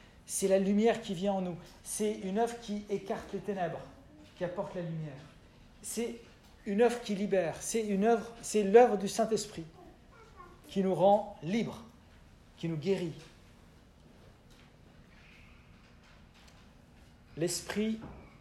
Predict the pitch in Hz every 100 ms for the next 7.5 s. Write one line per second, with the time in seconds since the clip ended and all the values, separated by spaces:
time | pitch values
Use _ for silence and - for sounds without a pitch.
0 | - 175 - 196 180 160 - 170 170 -
1 | - 214 220 - 180 180 185 170 165 170
2 | 151 151 - - - - - 170 175 -
3 | 226 185 196 180 185 202 202 185 190 190
4 | 202 202 214 190 190 185 185 196 190 180
5 | 170 - - - 165 190 208 - 226 -
6 | 220 - 208 202 202 226 202 - 233 226
7 | 220 196 - -